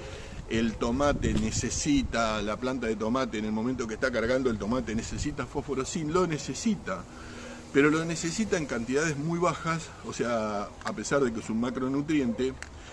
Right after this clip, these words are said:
que generalmente en el suelo si tenemos una actividad biológica importante, o sea, aportando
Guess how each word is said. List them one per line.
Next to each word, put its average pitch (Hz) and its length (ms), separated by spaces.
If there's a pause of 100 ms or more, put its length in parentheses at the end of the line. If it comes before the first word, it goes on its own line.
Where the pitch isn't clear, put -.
(380)
que 170 80
generalmente 208 640
en 143 80
el 139 140
suelo 202 280
si 135 200
tenemos 151 580
una 156 220
actividad 151 540
biológica 127 580
importante, 147 680
o 120 80
sea, 117 340
aportando 117 640